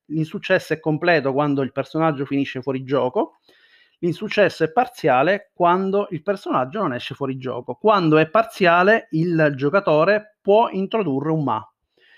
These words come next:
Indica un modo attraverso il quale riesce comunque a lasciare aperta la scena di conflitto. Cioè la scena di conflitto,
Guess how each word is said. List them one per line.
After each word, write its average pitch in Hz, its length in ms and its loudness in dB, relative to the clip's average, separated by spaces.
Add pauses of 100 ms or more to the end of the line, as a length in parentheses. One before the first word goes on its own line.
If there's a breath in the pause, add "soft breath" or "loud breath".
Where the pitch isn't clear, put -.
(280 soft breath)
Indica 151 380 0
un 156 180 2
modo 185 640 4
attraverso 160 560 -2
il 226 100 -8
quale 180 380 2
riesce 165 540 -4
comunque 208 640 -2
a 147 460 2
lasciare 156 520 2
aperta 151 440 0
la 226 60 -2
scena 131 240 -8
di 131 80 -8
conflitto. 131 460 -10
Cioè 156 140 -4
la 127 80 -4
scena 165 220 -6
di 147 60 -2
conflitto, 165 640 -6